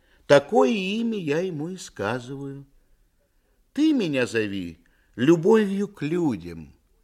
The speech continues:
Меня немногие так зовут,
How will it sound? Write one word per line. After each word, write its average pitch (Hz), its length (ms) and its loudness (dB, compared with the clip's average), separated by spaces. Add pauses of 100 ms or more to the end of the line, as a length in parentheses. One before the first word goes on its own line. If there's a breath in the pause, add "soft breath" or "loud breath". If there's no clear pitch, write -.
(500)
Меня 135 300 0
немногие 170 760 -2
так 104 260 -2
зовут, 87 540 -6